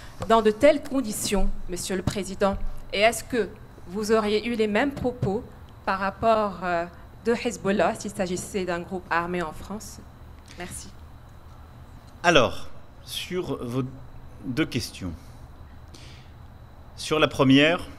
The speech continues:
Speaker 2: je veux dire un mot de l'enquête. Nous coopérons d'un point de vue technique et à la demande des enquêteurs libanais. Je peux vous dire que les coopérations techniques se passent bien, qu'elles permettent d'avancer et d'établir les faits. Et donc maintenant, c'est, euh,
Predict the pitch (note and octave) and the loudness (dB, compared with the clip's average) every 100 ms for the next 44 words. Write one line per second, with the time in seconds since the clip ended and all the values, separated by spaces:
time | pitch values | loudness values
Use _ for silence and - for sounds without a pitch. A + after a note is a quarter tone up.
0 | - - - - - - - - A#2+ B2+ | -16 -18 -18 -18 -18 -16 -16 -14 -6 0
1 | C3+ C#3 D#3 C3+ A#2+ A2 F#2+ E2+ - - | 2 4 4 4 4 4 2 0 -4 -14
2 | - - - - - - - - - - | -16 -18 -16 -16 -16 -16 -18 -18 -18 -18
3 | - - - - - A2 G3 - F3 C#3 | -18 -18 -18 -14 -2 2 2 6 8 8
4 | D#3 C3+ B2+ A2+ B2+ G#2+ A#2 C#3+ C#3 D#3+ | 4 4 6 4 4 0 0 2 0 0
5 | D3 A#2+ A2 A2+ D#3 C3+ A2+ E2+ D#2 - | 2 4 4 4 4 4 4 0 -6 -10
6 | - - - G#2+ G#2+ A#2 B2 G#2+ A#2+ G#2 | -16 -18 -12 -4 -2 0 -2 0 0 0
7 | G2 G2+ C#3 C3 A2+ A#2+ G#2 G#2 F3 - | 2 4 2 0 -4 -4 -4 -2 -2 -2
8 | - - - - - A2 - C#3+ C#3 A#2 | -12 -14 -16 -10 -2 -2 2 2 4 0
9 | - B2 A#2 - F#3+ - - E3+ C3+ G2+ | 0 -4 -4 -4 -8 -8 -2 0 0 -2
10 | E2 - - - - - - - G#2+ - | -4 -4 -12 -18 -18 -18 -18 -8 -4 0
11 | A2 A2 F#2 A#2 A2 G#2+ - C3+ F3+ - | 2 2 6 4 6 0 2 2 2 -4
12 | - - - - G#2+ A2+ A#2+ G#2+ C3 D#3 | -14 -18 -18 -8 0 0 2 2 4 4
13 | A#2 - A2+ E2+ - - - - - - | 2 0 -2 -2 -8 -16 -14 -12 -12 -10
14 | - G#2 - A#2 C3 D3 A#2+ - A2 - | -4 0 2 2 6 6 6 4 -4 -2
15 | F#2 | -2